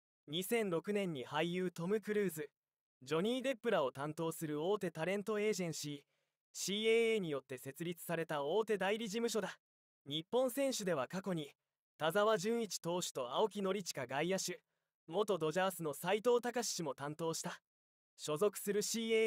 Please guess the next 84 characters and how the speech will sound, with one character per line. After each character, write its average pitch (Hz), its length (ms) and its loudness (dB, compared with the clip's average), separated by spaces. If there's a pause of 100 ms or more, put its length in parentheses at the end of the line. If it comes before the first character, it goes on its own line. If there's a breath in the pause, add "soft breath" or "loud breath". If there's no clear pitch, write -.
(100)
ー - 40 6
エ - 20 6
ー 220 40 2
ス - 120 -10
ポ 214 140 2
ー 196 40 -2
ツ 160 140 -4
は 110 100 0
ス - 160 -10
ポ 226 140 4
ー 240 60 2
ツ 196 120 -8
代 185 180 2
理 208 120 -2
人 208 200 0
会 220 220 2
社 214 140 -4
と 170 80 -4
し - 80 -6
て 180 100 -2
は 120 140 0
最 226 360 0
大 269 140 4
手 240 100 0
の 139 140 -2
一 117 140 -10
社 190 160 -2
だ。 202 160 -4 (500)
バ 190 160 4
レ 262 140 4
ロ 240 80 4
氏 175 160 -4
の 127 100 -2
代 147 240 2
理 185 80 -2
人 185 220 -2
手 180 100 -6
数 202 240 -2
料 156 180 0
は 110 140 0
五 156 160 2
パ 285 200 2
ー - 40 0
セ 330 140 -2
ン 302 60 -4
ト 269 100 0
と 208 100 -2
言 143 140 -4
わ 143 100 0
れ 151 80 -2
て 170 120 -8
い 160 100 -6
る。 - 160 -8 (500)
北 151 240 -2
米 226 220 4
の 220 180 0 (300)
最 285 80 4
も 269 100 4
力 190 380 2
を 160 60 2
持 151 120 -2
つ 139 140 -10
ス - 120 -14
ポ 214 160 4
ー 214 60 0
ツ 233 120 -4
エ 233 100 6
ー 254 40 4
ジ 226 100 2
ェ 233 40 4
ン 226 60 -4
ト 240 100 2
ラ 226 120 2
ン 226 60 -2
キ 196 120 -6
ン 175 80 -2
グ 143 80 -6
で 135 100 -4
も 110 140 -6
上 214 300 4
位 214 40 0
に 156 140 -4
名 131 120 -2
を 160 80 0